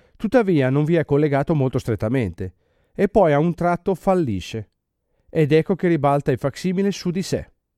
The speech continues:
Il facsimile della magrezza potrebbe anche contenere diverse aberrazioni e lui le riceverà tutte. Pagate il biglietto e tentate la fortuna. È più o meno quello in cui consiste la cosa.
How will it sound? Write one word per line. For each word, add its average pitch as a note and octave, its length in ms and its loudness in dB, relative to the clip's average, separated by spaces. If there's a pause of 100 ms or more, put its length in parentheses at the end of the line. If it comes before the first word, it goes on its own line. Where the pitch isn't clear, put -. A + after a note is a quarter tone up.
(1120)
Il C#3+ 160 -4
facsimile B2+ 800 0
della C3 240 2
magrezza B2+ 640 0 (280)
potrebbe D3+ 460 2
anche D3 220 0
contenere D3 500 2
diverse C3 360 0
aberrazioni A2 760 -2 (520)
e E3+ 160 -2
lui G3 160 2
le F#3+ 120 4
riceverà F#3+ 420 -2
tutte. F#3+ 520 -10 (680)
Pagate D#3+ 440 2
il C#3+ 60 2
biglietto D#3+ 600 2
e C#3+ 140 4
tentate C3 440 0
la D3 100 4
fortuna. B2+ 600 -2 (560)
È D#3+ 140 0
più A3 160 2
o G#3 40 6
meno F3 280 2
quello D#3 240 4
in C#3 80 2
cui C#3+ 140 -2
consiste C3+ 420 0
la C#3 100 2
cosa. F2+ 400 -6